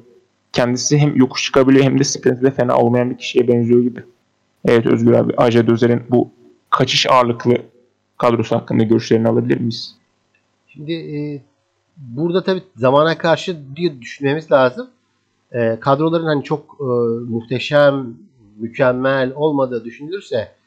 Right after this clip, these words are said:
Speaker 2: hani, e, genel klasmancılarımız var tabii ki veya orta sınıf, e, sporcularımız, zamana karşılarımız var. Orta iyi, sınıfın iyisi, zamana karşılarımız da var ama hani mesela Avrupa Şampiyonası'nın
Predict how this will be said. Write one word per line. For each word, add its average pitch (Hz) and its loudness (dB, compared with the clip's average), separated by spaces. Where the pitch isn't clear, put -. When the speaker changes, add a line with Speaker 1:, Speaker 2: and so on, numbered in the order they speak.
Speaker 2:
hani, 113 -6
e, 107 -10
genel 120 0
klasmancılarımız 120 -6
var 117 0
tabii 104 -10
ki 113 -12
veya 113 -2
orta 117 -8
sınıf, 120 -12
e, 113 -6
sporcularımız, 113 0
zamana 113 -2
karşılarımız 123 -4
var. 127 2
Orta 131 -6
iyi, 135 -8
sınıfın 143 -4
iyisi, 131 -8
zamana 127 0
karşılarımız 139 -4
da 131 -2
var 262 -2
ama 170 -2
hani 139 -4
mesela 143 -2
Avrupa 147 2
Şampiyonası'nın 156 -2